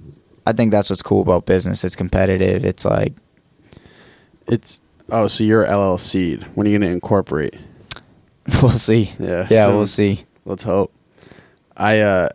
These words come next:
Speaker 2: how, how did you learn all the tax law on an L L C?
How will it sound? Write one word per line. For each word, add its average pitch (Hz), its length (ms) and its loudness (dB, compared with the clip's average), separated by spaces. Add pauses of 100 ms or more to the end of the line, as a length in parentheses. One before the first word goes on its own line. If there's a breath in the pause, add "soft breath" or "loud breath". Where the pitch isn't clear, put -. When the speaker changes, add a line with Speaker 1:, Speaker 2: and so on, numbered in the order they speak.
(880)
Speaker 2:
how, 120 340 2
how 123 220 -2
did 143 120 0
you 180 120 4
learn 180 160 0
all 147 80 2
the 98 80 -2
tax 110 500 -2
law 87 240 -4
on 98 180 -8
an 95 160 -8
L 98 180 -8
L 107 100 -8
C? - 420 -6